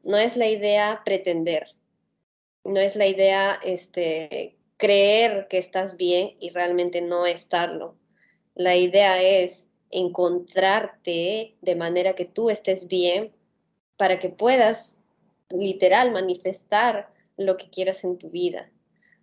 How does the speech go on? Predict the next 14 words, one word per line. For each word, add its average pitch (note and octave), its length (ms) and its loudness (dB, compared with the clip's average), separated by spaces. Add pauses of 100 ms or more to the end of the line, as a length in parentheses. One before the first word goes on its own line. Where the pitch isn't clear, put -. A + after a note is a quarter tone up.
(160)
Hay F3+ 260 -2
tantas B3+ 420 0
personas G3 440 -2
que F#3 100 -6
ahora F3 160 -2
mismo F3 320 -2
manifiestan E3+ 600 -4
su F3+ 160 -14
vida E3+ 240 -2
día E3+ 260 -2
a - 40 -2
día - 440 -4
y F3+ 180 -2
son F3 380 0